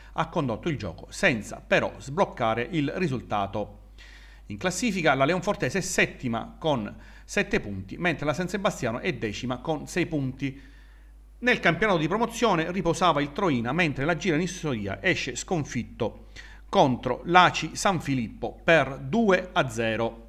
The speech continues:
In classifica le due squadre ennesi si ritrovano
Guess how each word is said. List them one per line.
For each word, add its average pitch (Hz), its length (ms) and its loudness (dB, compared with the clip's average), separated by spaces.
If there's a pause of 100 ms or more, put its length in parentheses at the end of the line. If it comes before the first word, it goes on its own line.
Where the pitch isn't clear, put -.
(720)
In 110 60 -6
classifica 175 680 2
le 135 160 0
due 156 120 0
squadre 170 360 4
ennesi 196 260 2
si 220 120 -4
ritrovano 147 560 2